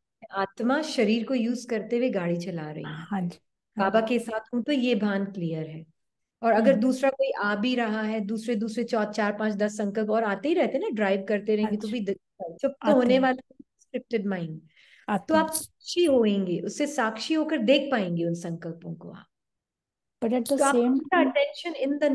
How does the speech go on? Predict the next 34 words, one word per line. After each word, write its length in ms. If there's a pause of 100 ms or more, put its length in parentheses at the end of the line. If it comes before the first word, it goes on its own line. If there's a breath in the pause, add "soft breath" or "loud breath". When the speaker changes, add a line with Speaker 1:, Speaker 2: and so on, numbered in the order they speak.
Speaker 1:
now 260
में 220
है, 240 (720)
ये 160
Speaker 2:
हाँ, 100
Speaker 1:
moment 360
Speaker 2:
but 80
Speaker 1:
है। 40
Speaker 2:
हाँ 200
जी, 160 (340)
at 80
the 120
same 400
time 320
बाबा 400
और 120
आप 220
कंबाइंड 640
हैं, 180 (120)
बाबा 300
आपके 360
Speaker 1:
सब 0
Speaker 2:
साथ, 300 (140)
आप 100
बाबा 280
के 140
साथ 380
हो। 160 (600 soft breath)
Speaker 1:
हाँ। 120
Speaker 2:
हाँ, 200
scripted 540
mind 400
तो 80
create 400